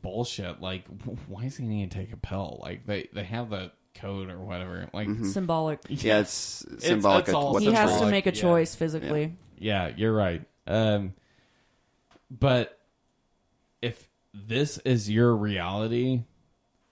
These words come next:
Speaker 1: I, maybe it would be different person to person, like, how comfortable they were with their own
Speaker 2: Mm-hmm.
Speaker 1: reality,
Speaker 2: Sure.
Speaker 1: with their own life.
Speaker 2: The question is what you would do.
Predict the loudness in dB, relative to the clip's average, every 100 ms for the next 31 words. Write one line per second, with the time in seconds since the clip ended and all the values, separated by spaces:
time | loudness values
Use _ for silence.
0 | _ _ -4 -2 -2 -8 -20 _ -8 -6
1 | -6 -6 -6 -8 -10 -8 -8 -10 -14 -6
2 | -4 0 -2 -2 -2 0 0 0 0 0
3 | 0 0 0 -2 -4 -4 0 0 0 -2
4 | 0 0 2 2 2 -2 -2 -2 0 0
5 | 0 -2 -2 -2 0 -2 -2 -2 -4 -4
6 | -6 -6 -6 -8 -4 0 2 4 2 0
7 | -6 -8 -10 -10 -6 0 0 2 -2 -2
8 | -4 -4 -4 -4 -6